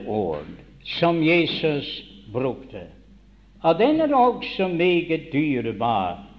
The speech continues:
for meg. Jeg vil si at det første ord er fra korset, men det andre ord er i ørkenen.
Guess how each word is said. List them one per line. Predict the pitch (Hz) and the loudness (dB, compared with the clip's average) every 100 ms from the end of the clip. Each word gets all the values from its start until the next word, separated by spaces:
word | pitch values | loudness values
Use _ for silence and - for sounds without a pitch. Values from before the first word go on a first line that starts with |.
| - | -4
for | 120 98 | -2 -2
meg. | 92 90 76 - - - - - - - - 110 | -2 -2 -4 -10 -20 -20 -20 -20 -20 -20 -18 0
Jeg | 139 165 160 | 4 4 6
vil | 165 156 - | 2 0 0
si | 190 220 170 | 2 4 4
at | 151 143 | 2 4
det | 160 - | 2 2
første | 175 208 - - - 180 | 0 0 -4 -10 -4 0
ord | 170 190 175 147 151 143 151 - - - - - | 2 4 4 2 0 -4 -10 -20 -20 -20 -20 -10
er | - 175 180 - | 2 4 2 0
fra | 185 202 | 0 0
korset, | 202 156 110 - - 71 - - - - - - - - - - | 2 2 2 -4 -14 -14 -18 -20 -20 -20 -20 -20 -20 -20 -20 -4
men | 151 208 202 202 | 2 2 2 4
det | 226 | 4
andre | 196 277 320 294 220 175 | 4 2 2 4 4 4
ord | 151 147 151 - - - - - | 4 2 0 -6 -12 -20 -20 -8
er | 160 165 160 175 | 0 2 2 -2
i | 185 180 | -2 -2
ørkenen. | 180 180 - - 98 73 71 | 0 -2 -2 -4 -8 -8 -14